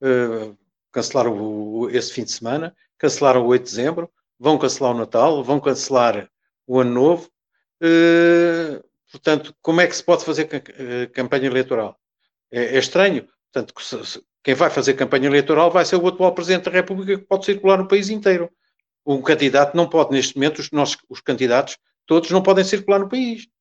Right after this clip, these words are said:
Quer, quer dizer, a bem, a bem, a bem dos portugueses,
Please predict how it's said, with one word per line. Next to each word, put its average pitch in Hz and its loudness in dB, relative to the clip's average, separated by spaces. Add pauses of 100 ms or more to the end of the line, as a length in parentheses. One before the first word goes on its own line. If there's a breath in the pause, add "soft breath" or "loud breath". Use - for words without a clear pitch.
(540)
Quer, 117 0
quer 139 0
dizer, 110 0 (260)
a 160 6
bem, 165 2
a 180 6
bem, 160 2 (220 soft breath)
a 170 2
bem 156 2
dos 160 -8
portugueses, 226 -6